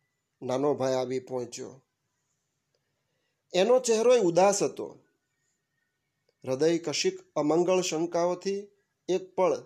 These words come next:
ધબકારો ચૂકી ગયો. એકદમ રડમસ અવાજે એણે કહ્યું, "ભાઈ,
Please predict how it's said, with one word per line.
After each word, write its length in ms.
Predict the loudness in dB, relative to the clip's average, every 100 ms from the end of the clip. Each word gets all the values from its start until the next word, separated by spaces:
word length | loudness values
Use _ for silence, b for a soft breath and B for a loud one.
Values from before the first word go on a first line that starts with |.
| _ _
ધબકારો 540 | -8 -8 -4 -2 -2
ચૂકી 340 | -4 -8 -12 -12
ગયો. 320 | -10 -12 -14 -20 _ _ _ _ _ _ _ _ _ b b b b b
એકદમ 640 | 4 4 4 2 0 -2 -10 _ _ _ _ -10
રડમસ 460 | 0 2 2 0 0
અવાજે 380 | 2 2 4 2
એણે 300 | 4 2 0
કહ્યું, 580 | -2 -2 -2 -8 -12 _ b b b b 0
"ભાઈ, 420 | 2 4 4